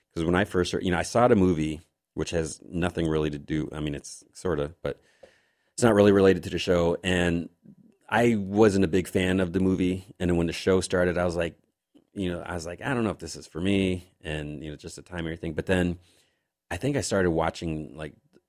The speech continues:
the, the repeats, the reruns on F X when it was syndicated.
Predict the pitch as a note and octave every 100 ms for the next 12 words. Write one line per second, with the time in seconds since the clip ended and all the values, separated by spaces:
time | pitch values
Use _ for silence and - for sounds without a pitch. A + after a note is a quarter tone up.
0 | - E2 E2 D2 D#2+ D#2 E2 E2 - D#2
1 | - - - D#2 D#2+ D#2 D2+ D2+ D2 D#2
2 | D2+ D2 D#2+ D#2+ F2 D2+ - - - D2+
3 | C#2+ - - - - F#2 D#2+ - D2+ C#2
4 | C#2+